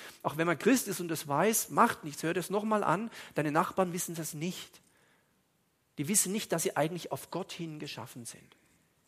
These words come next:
Einer, der nach oben guckt, nicht zur Decke oder zu den Wolken, sondern ein Mensch ist jemand, der zu Gott schauen soll. Das ist eigentlich die, die Bestimmung des Menschen. Nicht viel Geld haben, toll aussehen, viel Besitz, tolle, weiß was ich was,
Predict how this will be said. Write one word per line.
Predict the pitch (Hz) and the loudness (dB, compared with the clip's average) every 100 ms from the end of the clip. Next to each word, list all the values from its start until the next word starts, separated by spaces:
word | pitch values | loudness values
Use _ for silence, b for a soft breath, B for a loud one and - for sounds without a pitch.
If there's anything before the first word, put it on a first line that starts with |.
| _ - - B B | _ -20 -20 B B
Einer, | 135 151 | 2 2
der | 156 | 0
nach | 147 - | 0 2
oben | 165 190 196 180 | 4 4 2 -2
guckt, | 151 - - - 139 | -6 -6 -12 -12 -10
nicht | 139 | -8
zur | 131 | -4
Decke | 131 160 170 | 0 2 0
oder | 139 | -2
zu | - | -6
den | 117 110 | -8 -4
Wolken, | 139 175 170 B B | -4 -4 -10 B B
sondern | - 120 127 - B | -12 -10 -10 -12 B
ein | 127 120 | -4 0
Mensch | 135 214 208 | 0 0 0
ist | 175 | 0
jemand, | 165 151 143 | 2 0 0
der | 135 - | -4 -4
zu | - 175 | -8 -6
Gott | 139 202 - | -2 -2 -4
schauen | - 147 143 147 | -6 -6 -6 -6
soll. | - - 139 110 110 | -6 -4 -4 -4 -4
Das | 147 | 0
ist | |
eigentlich | 156 131 | 0 -2
die, | - 117 B B | -6 -10 B B
die | 123 | -6
Bestimmung | 131 - 208 214 175 | -6 -2 -2 0 -4
des | 143 - | -6 -6
Menschen. | 160 202 - - _ b b b b b b - | -6 -6 -12 -16 _ b b b b b b -2
Nicht | 180 | -2
viel | - 185 | 0 2
Geld | 160 156 170 | 6 6 6
haben, | 156 143 147 | 4 4 4
toll | - 160 | 0 2
aussehen, | - 165 - 156 147 135 | 4 2 0 -4 -4 -6
viel | 156 151 | -6 -4
Besitz, | 147 - 185 - - B B | -2 -2 -2 -4 -8 B B
tolle, | - 165 170 - | -2 2 2 4
weiß | 151 170 | 4 4
was | 143 | 0
ich | 147 185 | -4 0
was, | 156 180 - | 4 4 2